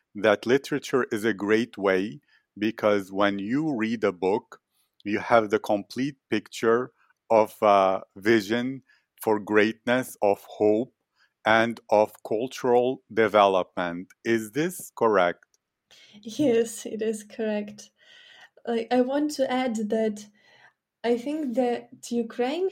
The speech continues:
Speaker 2: have all the possibilities. Uh, we are the big country, and we have, uh, seas and mountains, Carpathian Mountains,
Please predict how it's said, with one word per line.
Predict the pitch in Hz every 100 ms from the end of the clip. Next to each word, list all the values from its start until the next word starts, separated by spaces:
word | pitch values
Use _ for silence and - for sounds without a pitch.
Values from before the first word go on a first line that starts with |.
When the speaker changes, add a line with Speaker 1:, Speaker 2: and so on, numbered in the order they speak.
| -
Speaker 2:
have | 262 247 220
all | 240 247 240
the | 220
possibilities. | 214 240 226 220 208 226 226 220 - - - - - - - -
Uh, | - 220 214 214 214 -
we | 214 262 320
are | 320 311 302 277 254 269 247
the | 214 240
big | 214 220 294 302 -
country, | - 254 247 226 214 - 185 208 - - - -
and | 233 240 240 208
we | 233 247
have, | - 285 285 277 254 - 254 -
uh, | 233 226
seas | 214 - - 247 240 220 208 208 - _
and | 226 220 226 220 -
mountains, | 214 220 233 254 254 233 214 226 220 214 208
Carpathian | - 214 233 254 262 - 254 233
Mountains, | 233 240 240 226 214 220 214 208 -